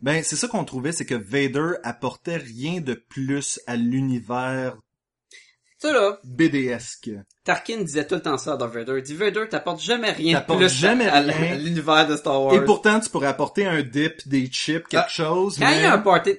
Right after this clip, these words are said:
Speaker 2: les parties de Noël de la Death Star, là, tout le monde apportait de quoi ? Darth Vader, à chaque fois, « Je m'occupe des towels. »
Speaker 1: <laughs> M'occupe
Speaker 2: Je m'occupe
Speaker 1: des
Speaker 2: des,
Speaker 1: towels.
Speaker 2: <laughs> je m'occupe des napkins.
Speaker 1: M'occupe des napkins.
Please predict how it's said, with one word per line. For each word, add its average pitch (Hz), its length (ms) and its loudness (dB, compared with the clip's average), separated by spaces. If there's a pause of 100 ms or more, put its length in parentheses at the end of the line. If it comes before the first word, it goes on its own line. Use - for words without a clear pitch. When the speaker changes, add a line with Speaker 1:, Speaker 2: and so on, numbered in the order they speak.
Speaker 2:
les 226 160 -4
parties 285 380 0
de 294 40 2
Noël 180 380 2
de 170 40 -4
la 151 120 0
Death 131 180 -2
Star, 127 380 -4
là, 113 300 -6 (240)
tout 226 100 -6
le 226 40 -4
monde 220 200 0
apportait 156 320 -2
de - 40 -12
quoi ? 180 280 0
Darth 185 220 2
Vader, 196 260 4
à 214 40 0
chaque 196 220 -4
fois, « 196 300 0
Je - 40 -14
m'occupe 196 240 0
des 202 140 2
towels. » 202 380 2 (280)
Speaker 1:
<laughs> - 200 -20
M'occupe 226 320 8
Speaker 2:
Je - 60 2
m'occupe 240 80 6
Speaker 1:
des - 60 8
Speaker 2:
des, - 80 8
Speaker 1:
towels. - 160 4
Speaker 2:
<laughs> 226 80 -2
je 226 100 2
m'occupe 240 240 4
des 240 100 8
napkins. 208 440 2
Speaker 1:
M'occupe 165 240 -6
des 202 120 -4
napkins. 196 300 -8